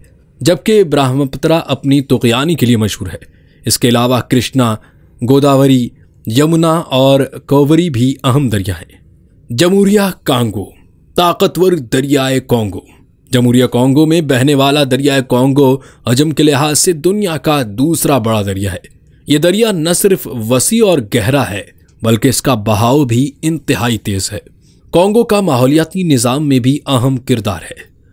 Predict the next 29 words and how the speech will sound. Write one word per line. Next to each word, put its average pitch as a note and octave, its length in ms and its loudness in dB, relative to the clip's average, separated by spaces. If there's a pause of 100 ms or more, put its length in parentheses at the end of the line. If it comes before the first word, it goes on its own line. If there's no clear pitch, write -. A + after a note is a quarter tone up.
(140)
और A#2 160 0
ये C3 200 4
वस्ती B2 460 0
अफ्रीका C3+ 480 0
के C#3+ 200 2
जंगलात A#2+ 640 -2 (380)
और C3+ 320 2
हयाते C3 580 0
वहश B2 340 0
की C#3+ 120 -2
बका B2+ 320 0
के C3+ 160 0
लिए C#3 280 2
जरूरी C3 400 0
है। - 160 -12 (720)
बोलिविया, E3 600 2 (680)
बोलिविया G#3 440 2
का F#3+ 160 -2
एक F3 240 2
हिस्सा D3 300 0 (120)
अमेज़न C#3+ 540 0
के C#3+ 120 0
हौज A#2+ 320 2
में C3 100 2
शामिल G2+ 420 -2
है, A2 100 -8 (400)
जहां A2 300 0
अमेज़न A2+ 520 0
के B2 200 0